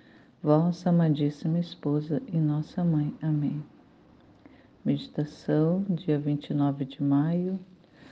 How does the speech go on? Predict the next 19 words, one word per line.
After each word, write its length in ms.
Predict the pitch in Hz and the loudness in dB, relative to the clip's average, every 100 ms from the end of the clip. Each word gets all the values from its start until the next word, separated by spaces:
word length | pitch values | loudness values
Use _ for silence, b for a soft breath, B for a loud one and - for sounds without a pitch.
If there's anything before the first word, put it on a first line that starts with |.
| B B | B B
Livro 300 | 151 151 156 | 0 0 0
do 140 | 156 | 0
Céu, 280 | 156 - 151 | 0 0 -2
volume 480 | 147 151 151 156 165 | 0 0 2 2 2
um, 320 | 165 190 208 | 2 2 -2
segunda 440 | - 170 170 160 151 | -4 -2 0 2 0
parte, 840 | - 147 139 139 - 226 254 247 - B B B B - - - | -2 2 2 2 -2 0 0 0 -10 B B B B -20 -20 -4
quatorze 520 | 165 - 160 160 160 | -4 2 4 4 0
de 100 | 151 | -2
setembro 560 | - 156 - 170 175 170 | -2 -2 0 -2 0 -2
de 120 | 175 | -2
mil 140 | 160 | 0
oitocentos 580 | 160 156 - 156 156 156 | 2 0 -4 -4 -2 -2
e 60 | 156 | -2
noventa 520 | 156 147 156 170 165 | -2 -2 -2 -2 -2
e 80 | 147 | 0
nove. 300 | 131 127 127 B B B B - _ - - _ _ - - - - - _ _ _ _ _ _ _ _ _ _ | 2 2 -2 B B B B -20 _ -20 -20 _ _ -20 -20 -20 -20 -20 _ _ _ _ _ _ _ _ _ _
Uma 240 | 190 220 | 6 8
manhã 560 | 202 170 156 160 175 170 | 8 4 0 0 0 -4